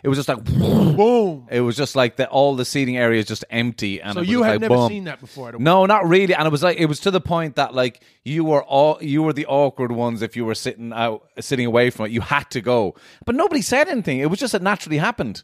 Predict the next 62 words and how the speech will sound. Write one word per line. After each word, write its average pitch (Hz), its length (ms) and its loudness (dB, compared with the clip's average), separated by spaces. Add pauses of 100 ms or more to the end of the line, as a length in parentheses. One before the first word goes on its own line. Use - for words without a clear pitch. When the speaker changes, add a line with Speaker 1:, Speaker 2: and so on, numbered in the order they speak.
(360)
Speaker 1:
The 160 100 2
Speaker 2:
Yeah. 156 80 -2
Speaker 1:
beat 240 180 2
dropped 214 420 2
and 151 140 -6
the, 135 260 -10
the, - 680 -6 (300)
everybody 156 400 0
just 139 180 -2
went 139 220 -6
in 151 120 -2
and 127 100 -2
got 120 160 2
on 117 100 -2
board. 135 260 4
And 104 140 -4
it 117 80 -4
was 113 160 0
just, - 320 -2 (420)
ins-, 120 300 -4
it - 100 -8
just, 196 140 -2
that's, 156 160 -6 (160)
that's, 202 240 -4
it 165 140 -2
went 190 200 -2
for 110 100 -6
hours, 190 540 0
hours. 220 460 0
Speaker 2:
I 117 160 -12
know, 131 260 -2
it's 120 140 -12
great. 147 360 2 (140)
I 143 60 -10
Speaker 1:
We're 175 120 4
Speaker 2:
was 269 100 4
Speaker 1:
also, 240 120 4
Speaker 2:
lucky, 180 120 -4
Speaker 1:
we're, 180 100 2
Speaker 2:
man. 131 140 -4
But 165 80 0
we're 214 80 0
Speaker 1:
we're 262 40 -2
Speaker 2:
lucky 277 160 0
with 269 120 -4
the 233 80 -2
venue 214 300 -2
too. 208 160 0
I've 170 120 0
noticed 185 260 0
Speaker 1:
Yeah, 120 120 -2
Speaker 2:
that. 117 60 0
Speaker 1:
they 120 80 -2
were 113 100 -2
great. 120 180 0
Speaker 2:
Been 160 60 -4
to 190 60 2
a - 40 0
couple 185 180 0
of 143 60 -2
venues 180 320 2
and, 135 120 -6